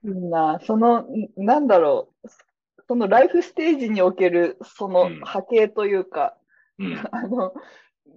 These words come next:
Speaker 1: 年を取って減衰していかない、
Speaker 2: うん。
Speaker 1: その形も、ヤッシーさんに
Speaker 2: うん。
Speaker 1: シンパシーを覚えるところですね。
Speaker 2: <laughs>
Speaker 1: 今日話してみて。
Speaker 2: そうだよね。
Speaker 1: うん。
Speaker 2: そうだよね。なんか、なんかやっぱね、ちょっと、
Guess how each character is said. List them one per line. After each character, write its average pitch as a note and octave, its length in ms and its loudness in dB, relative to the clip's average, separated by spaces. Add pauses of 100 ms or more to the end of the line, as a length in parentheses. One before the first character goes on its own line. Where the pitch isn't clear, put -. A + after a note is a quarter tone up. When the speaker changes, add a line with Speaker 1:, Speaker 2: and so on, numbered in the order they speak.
(500)
Speaker 1:
年 A3 220 -6
を C4 100 4
取 G3 180 -4
っ - 80 -20
て F3 380 -4
減 G#3+ 200 -8
衰 B3+ 260 -8
し F#3 120 -14
て C4+ 100 -6
い - 160 -10
か A#3 160 2
な A#3+ 160 4
い、 A#3+ 220 -2
Speaker 2:
う - 40 -20
ん。 - 80 -20
Speaker 1:
そ A#3+ 140 -4
の A#3 220 -2
形 A3 600 -4
も、 G#3 460 -10
ヤ G3 120 -2
ッ G#3 40 -12
シ F#3 220 -8
ー F#3+ 80 -10
さ E3+ 120 0
ん D3 300 -10
に C#3+ 320 -16 (240)
Speaker 2:
う - 40 -20
ん。 - 220 -20 (260)
Speaker 1:
シ F3 80 -14
ン E3+ 60 -12
パ - 160 -8
シ D3 160 -10
ー C#3+ 100 -6
を - 120 -6
覚 C#3+ 160 -10
え - 40 -10
る - 120 -12
と - 100 -10
こ - 140 -10
ろ - 60 -2
で - 60 -2
す - 240 0
ね。 - 120 -2 (180)
Speaker 2:
<laughs> - 100 -20
Speaker 1:
今 D#3 160 2
日 - 60 -4
話 D3+ 280 0
し C#3+ 60 -2
て C#3+ 80 -4
み C3 140 -6
て。 - 0 -
Speaker 2:
そ - 0 -
う - 0 -
だ - 80 -18
よ - 20 -8 (120)
ね。 - 40 -20 (200)
Speaker 1:
う E3+ 80 -2 (160)
ん。 D#3+ 120 -16
Speaker 2:
そ D#3+ 220 -10
う - 20 -6
だ F2 120 -8
よ - 60 -18
ね。 E2+ 420 -14
な C3 100 -10
ん C#3+ 60 -12
か、 F2 260 -10 (380)
な C#4+ 80 -4
ん - 20 -14
か G#3 80 0
や G3 60 -2
っ - 40 -10
ぱ - 100 -2
ね、 - 120 -2
ち - 120 -6
ょ - 20 -2
っ B3+ 80 -6 (100)
と、 - 300 -2